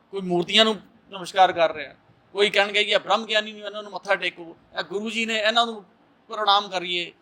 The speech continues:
ਜਾਂ ਕੋਈ ਹੋਰ ਸੰਤ ਜੀ ਨੇ, ਇਹਨਾਂ ਨੂੰ ਮੱਥਾ, ਇਹ ਸਾਰਾ ਕੁਝ ਵੀ ਕਰ ਰਿਹਾ ਤੇ ਬਾਣੀ ਵੀ ਪੜ੍ਹੀ ਜਾ ਰਿਹਾ, ਉਹ ਇੱਕ ਓਂਕਾਰ ਦੇ ਤਿੰਨ ਹਿੱਸਿਆਂ ਦੇ ਵਿੱਚ ਉਹਨੂੰ ਇੱਕ ਹਿੱਸਾ ਜਿਹੜਾ ਇੱਕ ਦੀ ਗੱਲ ਹੈ ਨਾ, ਉਹ ਵੀ ਸਮਝ ਨਹੀਂ ਆਈ। ਭਾਵੇਂ ਜਿੰਨੇ ਮਰਜ਼ੀ ਸੁਖਮਨੀ ਸਾਹਿਬ ਕਰ ਲੈਣੇ, ਜਿੰਨੀ ਮਰਜ਼ੀਆਂ ਜਪਜੀ ਸਾਹਿਬ ਕਰ ਲਈਆਂ, ਲੜੀਆਂ ਚਲਾ ਲਈਆਂ, ਖੰਡ ਪਾਠ ਕਰ ਲਏ, ਕੀਰਤਨ ਕਰ ਲਿਆ,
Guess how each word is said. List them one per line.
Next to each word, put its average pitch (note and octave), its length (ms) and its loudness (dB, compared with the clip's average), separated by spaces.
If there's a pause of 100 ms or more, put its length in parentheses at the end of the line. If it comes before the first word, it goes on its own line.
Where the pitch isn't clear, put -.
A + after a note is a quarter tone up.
(180)
ਜਾਂ G3+ 160 4
ਕੋਈ G#3 140 0
ਹੋਰ F3+ 220 -2
ਸੰਤ G3+ 280 -6
ਜੀ A3 180 -4
ਨੇ, G#3+ 80 -4
ਇਹਨਾਂ A3+ 200 0
ਨੂੰ A#3 100 -4
ਮੱਥਾ, G3+ 200 -6 (240)
ਇਹ A#3 120 2
ਸਾਰਾ G3+ 460 6
ਕੁਝ C4 200 -6
ਵੀ B3+ 120 -6
ਕਰ A3 240 4
ਰਿਹਾ D3+ 240 -6 (380)
ਤੇ - 60 -6
ਬਾਣੀ F#3+ 360 8
ਵੀ B3+ 80 2
ਪੜ੍ਹੀ A3+ 240 -2
ਜਾ G3 140 4
ਰਿਹਾ, F3 160 -2 (180)
ਉਹ A3 160 0
ਇੱਕ - 300 -12 (100)
ਓਂਕਾਰ G3+ 440 6
ਦੇ G#3+ 120 -2
ਤਿੰਨ A#3+ 260 0
ਹਿੱਸਿਆਂ F#3 320 -2
ਦੇ F#3 80 -2
ਵਿੱਚ F3+ 140 -6
ਉਹਨੂੰ G3+ 160 -8 (260)
ਇੱਕ C#4+ 200 0
ਹਿੱਸਾ F#3 280 4
ਜਿਹੜਾ F#3+ 160 8
ਇੱਕ B3 260 2
ਦੀ G#3+ 180 -4
ਗੱਲ E3+ 160 4
ਹੈ F3 40 -6
ਨਾ, F#3 80 -8
ਉਹ G#3+ 160 -6
ਵੀ G#3 80 -10
ਸਮਝ E3 240 -10
ਨਹੀਂ D#3 120 -8
ਆਈ। D#3 60 -4
ਭਾਵੇਂ D3+ 260 -8
ਜਿੰਨੇ E3+ 240 -6
ਮਰਜ਼ੀ E3 220 -12
ਸੁਖਮਨੀ D#3+ 320 -20
ਸਾਹਿਬ D#3+ 220 -12
ਕਰ D#3 160 -12
ਲੈਣੇ, D#3 200 -20 (320)
ਜਿੰਨੀ F3+ 200 -8
ਮਰਜ਼ੀਆਂ E3+ 360 -6
ਜਪਜੀ D#3 300 -6
ਸਾਹਿਬ D#3+ 240 0
ਕਰ D3+ 100 -4
ਲਈਆਂ, D#3 220 -8
ਲੜੀਆਂ D3+ 300 -8
ਚਲਾ D3+ 200 -2
ਲਈਆਂ, D#3 180 -8
ਖੰਡ D#3 300 -12
ਪਾਠ D3+ 220 -6
ਕਰ C#3+ 180 -8
ਲਏ, D3+ 160 -14
ਕੀਰਤਨ C#3+ 340 -20
ਕਰ C#3 160 -6
ਲਿਆ, D3 240 -6